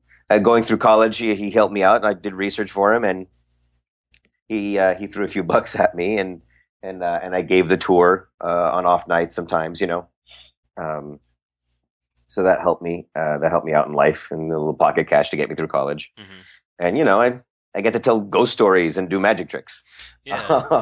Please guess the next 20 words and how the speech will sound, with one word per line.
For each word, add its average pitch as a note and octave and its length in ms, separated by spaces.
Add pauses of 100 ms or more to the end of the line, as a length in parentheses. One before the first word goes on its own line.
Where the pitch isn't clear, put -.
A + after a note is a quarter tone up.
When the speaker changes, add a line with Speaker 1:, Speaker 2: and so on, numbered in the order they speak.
(100)
Speaker 1:
Um, A#2+ 180
right. A2 340 (240)
At G2+ 340
night. E2+ 240 (180)
Worst D3 260
ways C3 320
to B2 100
make A2+ 200
a A#2 40
living. G#2+ 340 (680)
Um, E2+ 480 (1160)
and, F#2+ 320
uh, E2+ 180
but F#2+ 120
that B2 120
again A#2 300
was G#2 200
like, F#2 240
you G#2+ 60
know D2+ 300